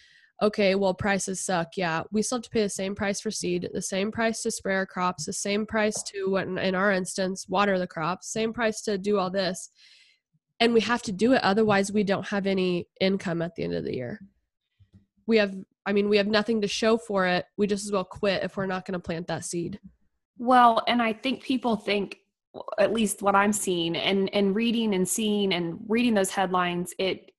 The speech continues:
Speaker 2: can ruin your day. So do that, limit, like, limit that for yourself.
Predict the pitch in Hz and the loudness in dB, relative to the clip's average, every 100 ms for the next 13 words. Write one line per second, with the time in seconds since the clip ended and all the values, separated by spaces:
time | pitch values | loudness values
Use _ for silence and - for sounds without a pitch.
0 | - _ _ _ - 196 180 175 - 170 | -20 _ _ _ -4 -2 -2 -4 -6 -2
1 | 240 214 190 160 156 190 185 175 175 214 | 2 4 4 4 0 0 -2 -2 -2 2
2 | 214 190 185 175 - 170 160 196 202 - | 2 2 -2 -2 -4 -8 -4 -2 -2 -2
3 | 143 - - 143 - 139 147 | -4 -4 -6 -8 -4 -4 -4